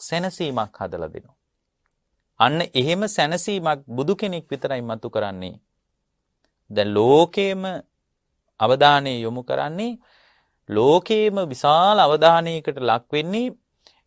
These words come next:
මේ රැස්කිරීම මත, එකතු වීම මත හොයන සැනසීමක්. හැබැයි බුදුරජාණන් වහන්සේ දේශනා කරනවා, "මහණෙනි, මේ ධර්මයේ තියෙන්නේ පවිවිත්තස්සායන් ධම්මෝ නායන්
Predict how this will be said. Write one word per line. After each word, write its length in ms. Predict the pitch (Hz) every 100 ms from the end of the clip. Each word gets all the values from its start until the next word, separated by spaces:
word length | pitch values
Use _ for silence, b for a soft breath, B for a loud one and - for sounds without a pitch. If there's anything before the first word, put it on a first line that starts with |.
| 123
මේ 180 | 123
රැස්කිරීම 720 | 120 127 - - 226 220 202 151
මත, 280 | 123 107 95
එකතු 420 | 95 - 175 233
වීම 260 | 226 208
මත 240 | 175 160 151
හොයන 300 | 143 143 151
සැනසීමක්. 720 | 151 143 139 147 127 104 82 -
හැබැයි 320 | 110 127 135
බුදුරජාණන් 720 | 123 131 151 160 147 135 127
වහන්සේ 440 | 113 135 139 131
දේශනා 460 | 120 123 - 131 131
කරනවා, 340 | 131 156 160
"මහණෙනි, 520 | 139 120 135 147 180 208
මේ 220 | 170 147
ධර්මයේ 520 | 120 123 156 170 147
තියෙන්නේ 680 | 127 120 123 117 117 107 104 b b b b -
පවිවිත්තස්සායන් 1300 | 127 135 185 208 208 - 151 - - 131 131 127 120
ධම්මෝ 440 | 117 123 131 123 113
නායන් 480 | 113 123 143 143